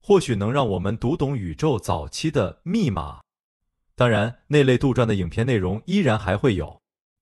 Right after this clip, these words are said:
但当你下次看到时，可以多留个心眼儿。不用焦虑，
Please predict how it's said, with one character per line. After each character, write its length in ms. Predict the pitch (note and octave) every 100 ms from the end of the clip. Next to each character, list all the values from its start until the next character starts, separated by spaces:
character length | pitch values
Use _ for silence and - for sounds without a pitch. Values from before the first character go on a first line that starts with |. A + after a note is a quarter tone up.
| _ _ _
但 160 | C#3+ C3
当 220 | C#3 A#2+
你 60 |
下 240 | G2 D#3+ A#2
次 100 | A#2+
看 240 | - C#3
到 140 | A2 F#2
时， 340 | - F#2 G#2 _ -
可 160 | -
以 140 | C3 G2
多 260 | - F#3+
留 160 | F3 G#2
个 140 | A2
心 200 | - D#3
眼 120 | C#3+
儿。 100 | E2 - _ _ _ _ _ _
不 140 | B2
用 120 | F#3 D3
焦 180 | A2+ G2+
虑， 220 | F#2+